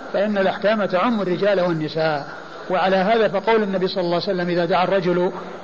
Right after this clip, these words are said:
لأخيه"، فمثله المرأة لو دعت، وفي ذلك أحاديث منها: "لا تتقدموا رمضان بيوم أو يومين إلا رجلا كان يصوم صوما فليصوم"، وكذلك المرأة،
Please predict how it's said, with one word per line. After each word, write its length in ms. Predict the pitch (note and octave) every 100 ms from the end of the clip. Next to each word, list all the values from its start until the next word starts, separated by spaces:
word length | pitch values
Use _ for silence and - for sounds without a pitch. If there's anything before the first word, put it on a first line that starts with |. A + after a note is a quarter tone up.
| - F3+
لأخيه"، 800 | F3+ F3+ E3+ G3 E3+ D#3+ A3 C#4+ - - - - - D#3
فمثله 600 | G#3 C4+ G#3 F#3+ C4+ B3+
المرأة 380 | B3 A#3 E3 D#3+
لو 140 | F3+
دعت، 260 | E3+ C3+ - - - - - - - -
وفي 160 | F#3 G3
ذلك 340 | F#3 F#3+ F3
أحاديث 420 | E3 D#3+ E3+ E3 D3+
منها: 520 | F#3 D#3+ E3+ F3 - - - - - -
"لا 140 | F#3
تتقدموا 600 | E3 E3+ F3+ F3 E3 E3 E3+
رمضان 440 | D#3+ D#3+ E3 D#3+
بيوم 360 | D#3 D#3 D#3 D3+
أو 120 | D3+
يومين 340 | D3+ D#3+ D#3
إلا 180 | D#3 E3
رجلا 360 | F3 F3 E3 D#3+
كان 240 | E3+ E3
يصوم 420 | D#3+ D#3+ E3+ E3
صوما 260 | D#3 F3+ G3
فليصوم"، 420 | A#3+ B3 C4 B3
وكذلك 400 | C#4+ E4 D4+ B3+
المرأة، 300 | B3 A#3+